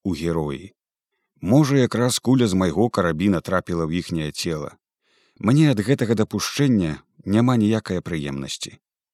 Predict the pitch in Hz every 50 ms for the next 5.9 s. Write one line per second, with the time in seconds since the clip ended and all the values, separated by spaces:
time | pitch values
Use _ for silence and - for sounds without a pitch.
0 | _ _ - 101 101 117 143 151 139 139 - - - 113 123 127 113 95 110 110
1 | 110 117 123 117 85 76 - 85 - _ _ - - 98 - - 110 107 - 101
2 | 107 104 80 80 78 71 69 69 - - _ _ _ _ _ _ - - - -
3 | - - 92 95 - - - 156 143 107 90 - - 92 82 - - 80 78 71
4 | 67 71 78 - _ _ - 82 92 107 110 127 120 113 107 101 90 101 95 90
5 | - - 87 78 78 78 80 78 - - 82 76 71 73 76 80 82 -